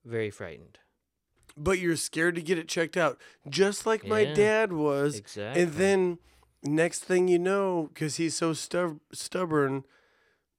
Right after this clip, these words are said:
Speaker 2: he's dead from colon cancer.
Speaker 1: It's coming
Speaker 2: So
Speaker 1: at you quick. 'Cause it doesn't really matter what your feelings are about a situation.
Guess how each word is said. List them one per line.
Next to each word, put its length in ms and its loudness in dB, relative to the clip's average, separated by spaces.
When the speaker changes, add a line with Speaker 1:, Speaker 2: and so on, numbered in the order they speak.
Speaker 2:
he's 380 -4
dead 380 0
from 240 -2
colon 340 -2
cancer. 520 -10
Speaker 1:
It's 80 -14
coming 200 -2
Speaker 2:
So 80 0
Speaker 1:
at 220 -6
you 60 -16
quick. 440 -8
'Cause 200 -12
it 80 -14
doesn't 380 0
really 360 -4
matter 680 -4
what 240 -2
your 160 -8
feelings 720 -8
are 220 -4
about 340 -6
a 60 -6
situation. 1000 -10